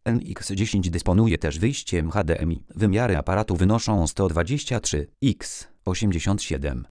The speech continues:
x trzydzieści dziewięć przecinek osiem mm, a waga minus trzysta pięćdziesiąt trzy gramy bez akumulatora. Samsung N X dziesięć dostępny będzie w dwóch wersjach obudowy, czarnej i srebrnej. Cena aparatu nie jest jeszcze znana.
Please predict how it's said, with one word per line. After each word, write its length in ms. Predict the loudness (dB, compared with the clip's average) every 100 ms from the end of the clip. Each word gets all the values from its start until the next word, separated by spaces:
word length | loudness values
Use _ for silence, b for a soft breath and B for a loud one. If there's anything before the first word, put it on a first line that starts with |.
| 0
x 440 | 0 0 -12 -14 -18 -10
trzydzieści 440 | -4 -2 -2 -4 -2
dziewięć 420 | 0 2 0 -2
przecinek 600 | -2 0 2 2 2 0
osiem 260 | 0 2 2
mm, 320 | 2 0 -2
a 100 | -2
waga 260 | 0 2 4
minus 360 | 6 4 0
trzysta 380 | -4 -4 -2 -2
pięćdziesiąt 560 | 0 0 2 0 -2 -2
trzy 260 | 0 0
gramy 300 | 2 2 2
bez 200 | 2 0
akumulatora. 720 | 0 2 2 2 0 0 -4 -10 -8
Samsung 520 | -2 0 2 0 2
N 140 | 2 0
X 220 | -6 -8 -4
dziesięć 380 | -2 0 2
dostępny 580 | 2 2 0 0 0 0
będzie 340 | 2 2 0 0
w 80 |
dwóch 320 | 0 -2 -2 -4
wersjach 520 | -4 0 2 0 0 -2
obudowy, 500 | 0 2 2 0 -4 -4
czarnej 520 | -2 2 2 0 -4
i 40 |
srebrnej. 640 | -2 0 0 -2 -4 -10 -12 -2
Cena 320 | 2 4 4
aparatu 380 | 2 0 0 2
nie 140 | 2
jest 260 | 0 -2 -2
jeszcze 260 | -2 0
znana. 360 | 0 0 -2